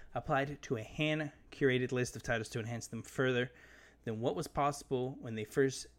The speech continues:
created. Techniques such as Hiuchi method, Hiachi, Hiuchi? Hiuchi. That's a mess. Which enables <laughs> titles to render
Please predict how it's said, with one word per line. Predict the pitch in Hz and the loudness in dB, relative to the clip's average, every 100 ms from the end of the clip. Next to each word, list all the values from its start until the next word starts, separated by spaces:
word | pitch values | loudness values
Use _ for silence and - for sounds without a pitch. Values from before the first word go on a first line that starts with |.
| _ - - - | _ -20 -20 -16
created. | - 127 104 95 - - - - - - - - - _ - | -6 -4 -4 -6 -6 -8 -10 -16 -20 -20 -20 -20 -20 _ -4
Techniques | - 151 147 139 | 4 6 6 4
such | 143 131 | 2 2
as | 120 110 - - - _ _ _ _ _ - - - - - - - | 0 0 -4 -14 -20 _ _ _ _ _ -20 -20 -20 -18 -20 -20 -6
Hiuchi | 180 180 254 269 - - 139 127 117 | 0 6 6 4 0 2 4 6 6
method, | 120 117 - 110 110 190 - - - - | 4 2 0 -2 -2 -4 -8 -18 -10 -2
Hiachi, | 120 120 196 - 131 - - | 0 2 0 -2 -4 -6 -2
Hiuchi? | 131 175 285 - 302 370 - - 151 | 2 4 4 4 2 0 -12 -8 2
Hiuchi. | 180 220 - 87 - - _ - - - - - - | 4 4 0 -6 -12 -20 _ -20 -20 -20 -20 -20 -10
That's | 120 139 113 | -2 -2 -2
a | 90 | -4
mess. | 101 117 - - - - - - - - - - - | 2 2 2 -8 -10 -18 -20 -20 -20 -20 -20 -20 4
Which | 151 147 | 4 6
enables | 170 185 202 185 | 8 10 12 12
<laughs> | - | 12
titles | 156 160 170 | 10 10 6
to | 160 | 6
render | 143 147 143 151 | 8 10 10 8